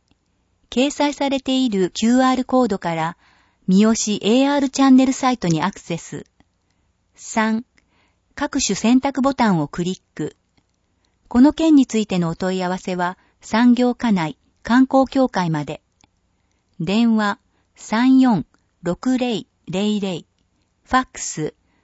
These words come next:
三四四一八九。三好市三大夏祭りフォトコンテスト。三好の三大夏祭りの魅力的な写真を募集します。掲載されているキューアールコードにアクセスし、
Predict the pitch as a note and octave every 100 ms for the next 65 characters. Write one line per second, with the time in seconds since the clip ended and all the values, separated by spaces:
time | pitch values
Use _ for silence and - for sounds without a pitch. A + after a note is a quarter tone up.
0 | _ _ - A#3+ C4 B3+ B3+ F#3 - _
1 | _ _ - F#3+ A#3+ B3 B3+ - - D#3+
2 | - _ _ - F3 - - - F#3 D#3
3 | _ _ _ _ _ _ _ _ _ _
4 | _ _ G3+ G#3+ C4+ - D4 G#3+ F#3+ F#3+
5 | A3+ B3 B3+ A#3 B3 B3 A#3+ - F3+ D3+
6 | - - - G3+ C4 C#4 C4+ - E3+ -
7 | - - _ _ _ _ _ _ _ -
8 | G#3+ B3 - A#3 A#3 G3+ B3 C4 B3+ B3+
9 | C4 C4 C4 A#3 G3+ F3+ F3+ _ _ F3+
10 | G#3+ A#3+ - C4 B3+ C4 B3 - A#3+ A#3
11 | G#3+ G#3+ - G#3+ - G3 G3 - _ _
12 | _ _ _ _ _ _ _ _ - B3+
13 | C4+ C4+ C#4 C4+ C4 C4 B3+ B3+ A3+ G#3
14 | G#3 - B3 C4+ C4+ C4+ - C4+ G#3 E3+
15 | G#3 - G3 F#3 E3 - D#3